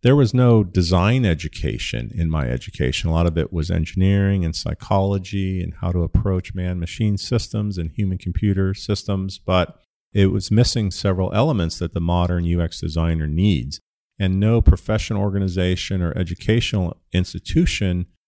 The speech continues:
was keeping up with that. And so I spent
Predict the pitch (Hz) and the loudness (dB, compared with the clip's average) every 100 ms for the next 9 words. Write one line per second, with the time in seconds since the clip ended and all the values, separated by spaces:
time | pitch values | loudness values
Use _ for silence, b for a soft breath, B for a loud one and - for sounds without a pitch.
0 | - 101 - - 113 101 90 90 - 82 | -2 0 2 0 0 0 -2 0 2 0
1 | - 55 - - _ _ - 98 - 101 | -4 -12 -14 -20 _ _ -4 -4 0 2
2 | 95 92 - - 117 - - 104 101 98 | 4 2 0 -2 -2 -2 0 2 2 0